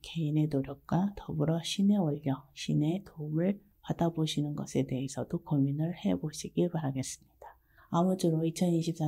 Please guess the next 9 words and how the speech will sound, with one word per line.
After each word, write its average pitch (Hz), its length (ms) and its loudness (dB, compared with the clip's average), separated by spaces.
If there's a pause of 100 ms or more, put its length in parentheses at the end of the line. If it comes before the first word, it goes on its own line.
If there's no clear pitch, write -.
년 156 100 2
하반기에도 185 880 2
항상 196 520 2
웃음을 160 400 0
잃지 156 280 -2
마시고 180 600 -2 (200)
소망하시는 202 720 2
모든 156 360 2
일들이 151 560 0